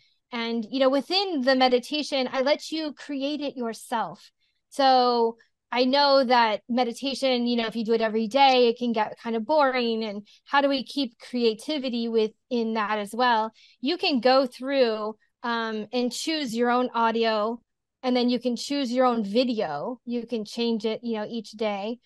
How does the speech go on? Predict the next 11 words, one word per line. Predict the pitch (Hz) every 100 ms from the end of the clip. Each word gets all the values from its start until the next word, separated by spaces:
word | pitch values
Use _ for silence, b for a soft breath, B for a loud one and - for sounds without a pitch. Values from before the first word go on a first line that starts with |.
| b b _
uh, | 226 214 220
and | 254 247
then | 240
choose | 240 - 285 233
your | 269 254
own | 240 233
frequency. | 233 - 339 - 233 202 - 147 202 - _ _
So | 247 226
there's | 240 220
different | 262 247 - 240 226 214 233
rife | 233 226 214